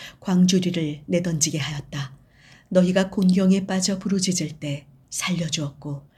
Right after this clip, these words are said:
폭풍 속에 숨어 너희에게 대답하였으며 무리바 샘터에서 너희를 떠보기도 하였다. 백성들아,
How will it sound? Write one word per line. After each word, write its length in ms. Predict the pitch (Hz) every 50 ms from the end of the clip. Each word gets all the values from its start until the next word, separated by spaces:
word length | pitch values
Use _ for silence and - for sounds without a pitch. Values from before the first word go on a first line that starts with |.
| - - - - - _
폭풍 380 | - - 180 - - 220 202 185
속에 320 | 185 - 190 185 185 185
숨어 480 | 180 - - 185 175 170 165 - - -
너희에게 560 | 190 185 185 180 - 185 175 165 170 170 160 160
대답하였으며 1080 | 180 175 175 160 156 - - 175 160 156 160 - - - 156 156 156 151 147 151 - - _ _ _ _ _ _
무리바 360 | - 196 185 190 190 196 185
샘터에서 880 | 185 185 - 208 202 196 - - 208 202 185 185 - 208 190 180 - -
너희를 400 | 175 190 185 - 185 165 147 135
떠보기도 500 | 139 202 180 180 180 170 - 165 - 170
하였다. 580 | 139 - 160 139 135 - - 139 135 135 - - _ _ _ _ _ _ _ _
백성들아, 760 | - 185 - - 180 156 156 151 151 156 147 151 151 -